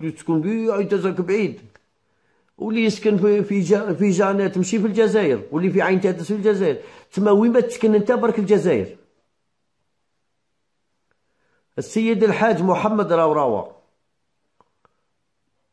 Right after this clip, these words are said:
في ألف وتسعمية وستة وسبعين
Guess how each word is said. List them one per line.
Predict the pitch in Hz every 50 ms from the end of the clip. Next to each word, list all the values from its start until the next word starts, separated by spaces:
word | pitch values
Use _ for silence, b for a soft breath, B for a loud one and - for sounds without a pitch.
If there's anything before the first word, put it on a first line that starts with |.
| _ _ _ _ _ _ _ _ _ _ _ _ _ _ _ _ _ _
في | _ - 185 180 185 -
ألف | 226 208 - 202
وتسعمية | 208 202 - - - 170 180 196 226 254
وستة | 220 - - - - 202
وسبعين | 190 190 - 185 151 139 139 127 110 92 85 -